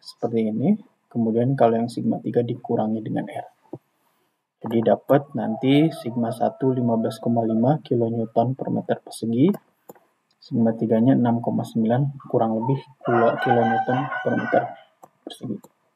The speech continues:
Kemudian sigma X positif karena kompresi, juga sigma Y-nya, kemudian tau X Y-nya juga positif. Ya, kenapa positif?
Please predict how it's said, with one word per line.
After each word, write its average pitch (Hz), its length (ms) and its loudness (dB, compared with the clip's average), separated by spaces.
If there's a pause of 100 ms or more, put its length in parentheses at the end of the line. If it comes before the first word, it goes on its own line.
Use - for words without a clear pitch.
(1300)
Kemudian 139 400 6
sigma 143 400 2
X 190 320 0
positif 147 640 0
karena 131 320 0
kompresi, 131 720 2 (160)
juga 127 240 4
sigma 123 400 2
Y-nya, 147 720 4 (160)
kemudian 127 400 0
tau 123 240 4
X 123 240 -4
Y-nya 123 240 2
juga 120 320 2
positif. - 480 -4 (720)
Ya, 117 160 4
kenapa 123 320 2
positif? 120 480 0